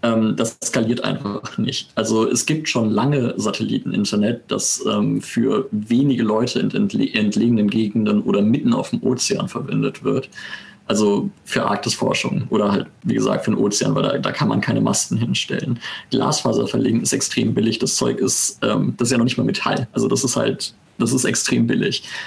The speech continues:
Und, ähm, ich, ich halte es einfach nicht für eine gute technische Lösung, so d-, d-, in Orbit zu funken. Und die, die können das auch gar nicht von der, von der Menge her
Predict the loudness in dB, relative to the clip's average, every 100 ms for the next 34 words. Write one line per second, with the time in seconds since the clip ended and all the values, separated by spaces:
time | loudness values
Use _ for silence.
0 | -14 -20 _ 0 4 4 4 0 -2 0
1 | 2 2 0 -2 -6 _ _ _ -6 -6
2 | -8 -4 -2 0 0 0 0 0 0 0
3 | 0 0 0 -2 -2 -4 -2 -2 -2 0
4 | -2 -2 -2 -2 -2 -2 -2 -2 -4 -4
5 | -10 -18 _ _ _ -2 0 2 0 0
6 | -2 -2 0 0 0 0 -2 -4 -4 -2
7 | -2 -4 -12 -8 -4 -2 -2 2 2 2
8 | -2 -2 -2 -2 -4 -2 0 0 0 -2
9 | -6 -4 0 2 2 2 0 -2 -2